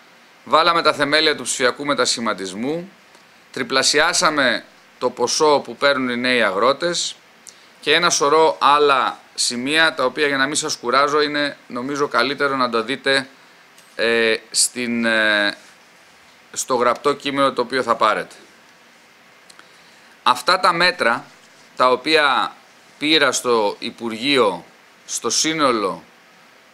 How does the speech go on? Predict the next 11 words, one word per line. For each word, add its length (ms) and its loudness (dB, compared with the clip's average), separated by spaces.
και 100 -2
αφορούν 320 0
στο 140 -6
σύνολο 400 0
των 140 -2
Ελλήνων 320 0
αγροτών 360 0
και 80 -4
κτηνοτρόφων, 760 -4
προφανώς 840 0
αφορούν 720 0